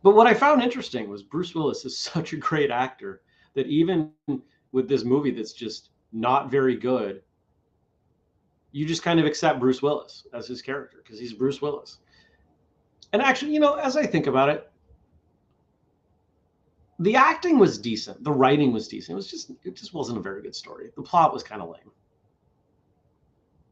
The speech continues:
It needed a little bit more depth, but they didn't give it any depth. It probably needed to be another fifteen minutes longer to get in the stuff that they, they wanted to. But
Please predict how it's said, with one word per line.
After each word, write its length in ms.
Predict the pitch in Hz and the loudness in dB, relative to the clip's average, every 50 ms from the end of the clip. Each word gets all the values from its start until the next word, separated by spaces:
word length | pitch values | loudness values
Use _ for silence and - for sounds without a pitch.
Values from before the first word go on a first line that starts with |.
| _ _ - | _ _ -6
It 140 | 160 165 175 | -6 -2 0
needed 260 | 175 180 180 170 165 | 2 2 2 2 2
a 20 | |
little 320 | 156 147 139 135 139 131 117 | 0 0 2 2 2 2 2
bit 140 | 113 - 113 | 0 -2 -6
more 160 | 107 92 87 | -8 -8 -8
depth, 360 | - - 80 - - _ _ _ _ _ | -10 -12 -16 -16 -18 _ _ _ _ _
but 200 | 113 - - - _ | -14 -14 -14 -14 _
they 120 | 117 117 113 | -14 -12 -10
didn't 200 | 107 110 107 98 | -8 -8 -8 -8
give 140 | 104 98 101 | -10 -10 -10
it 80 | 101 | -12
any 160 | 98 95 98 | -14 -14 -18
depth. 280 | 95 - 92 - _ _ _ _ _ _ _ _ _ _ _ _ _ _ _ _ _ _ _ _ _ _ _ - - | -20 -20 -20 -20 _ _ _ _ _ _ _ _ _ _ _ _ _ _ _ _ _ _ _ _ _ _ _ -10 -10
It 100 | 131 - | -8 -4
probably 280 | - 208 233 247 233 | -2 -2 0 0 2
needed 240 | 196 165 143 135 113 | 2 2 2 2 0
to 60 | 120 | -2
be 140 | 104 110 107 | -2 -2 -2
another 240 | 107 104 101 104 95 | -4 -4 -6 -8 -8
fifteen 420 | - - 107 - - - 104 - | -10 -12 -16 -16 -14 -14 -14 -14
minutes 360 | - - - _ - - - _ _ _ _ _ | -14 -16 -18 _ -20 -20 -20 _ _ _ _ _
longer 360 | - - - - - _ _ _ _ _ _ _ _ _ _ _ _ _ _ _ _ _ _ _ _ - - _ _ _ | -20 -20 -20 -20 -20 _ _ _ _ _ _ _ _ _ _ _ _ _ _ _ _ _ _ _ _ -20 -20 _ _ _
to 80 | - 127 | -14 -14
get 180 | 95 117 107 98 | -10 -10 -10 -10
in 140 | 92 92 | -10 -10
the 80 | 90 87 | -12 -14
stuff 380 | - - - - - - _ - | -16 -16 -14 -16 -16 -16 _ -20
that 120 | - - | -20 -20
they, 80 | - - - - _ - | -20 -20 -20 -20 _ -18
they 100 | - 50 | -16 -16
wanted 300 | - - - - - - | -16 -16 -18 -20 -20 -20
to. 80 | - _ _ _ _ _ | -20 _ _ _ _ _
But 80 | _ | _